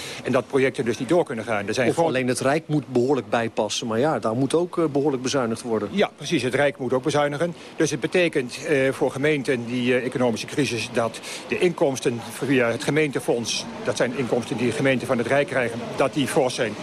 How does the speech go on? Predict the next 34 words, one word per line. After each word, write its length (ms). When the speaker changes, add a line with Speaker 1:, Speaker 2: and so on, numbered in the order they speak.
Speaker 1:
teruggelopen 560
door 100
bezuinigingen. 580
Verder 260
is 120
het 100
natuurlijk 320
zo 260
dat 160
gemeenten 400
te 80
maken 340
hebben 260
met, 220
eh, 80
bijvoorbeeld 380
teruglopende 540
grondverkopen, 840
waardoor, 540
eh, 640
ook 300
in 160
dat 180
opzicht, 460
eh, 60
de 80
inkomsten, 600
eh, 180
achterblijven 520
bij 140
wat 160
eerder 260
verwacht 340
werd. 300